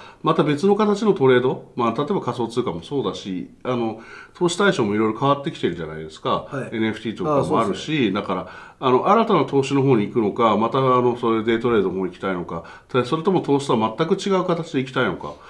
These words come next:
Speaker 1: あの、先々本当に具体的な、なんかこう、目標というか、何かあったりするんですか？
Speaker 2: あ、今コスプレトークンとかを結構かじってるんですよね。
Speaker 1: うん。
Speaker 2: はい。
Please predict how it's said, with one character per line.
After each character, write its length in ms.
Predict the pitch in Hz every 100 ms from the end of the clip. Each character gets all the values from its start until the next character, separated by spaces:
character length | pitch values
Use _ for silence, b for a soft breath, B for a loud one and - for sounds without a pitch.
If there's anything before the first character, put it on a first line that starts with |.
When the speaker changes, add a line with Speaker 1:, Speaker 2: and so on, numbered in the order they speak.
| B B 127
Speaker 1:
あ 120 | 117
の、 280 | 110 104 101
先 260 | 156 190
々 200 | 233 185 104 -
本 140 | 143
当 100 | 143
に 60 | 143
具 140 | 127
体 160 | 139 180
的 100 | 196
な、 160 | 190 180 -
な 200 | - 175
ん 60 | 147
か 100 | -
こ 320 | - 87 85
う、 20 | B B B -
目 180 | 113
標 240 | 117 139 135
と 100 | 135
い 80 | 127
う 120 | 113
か、 120 | 82
何 180 | 123 120
か 120 | -
あ 40 | 98
っ 60 |
た 80 | 87
り 80 | -
す 100 | 101
る 60 |
ん 80 | 101
で 40 | -
す 60 |
か？ 120 | - 53 - b b _
Speaker 2:
あ、 140 | 185
今 180 | 269 285
コ 160 | - -
ス 100 | -
プ 80 |
レ 100 | 254
ト 140 | 269 269
ー 40 |
ク 100 | -
ン 60 | 143
と 100 | 127
か 80 | 117
を 100 | 107
結 160 | -
構 80 | 117
か 120 | -
じ 80 | 120
っ 20 |
て 60 | 127
る 80 | 95
ん 40 |
で 60 | -
す 40 |
よ 80 | -
ね。 80 | 120
Speaker 1:
う 40 |
ん。 420 | 117 104 98 85
Speaker 2:
は 60 |
い。 20 | 80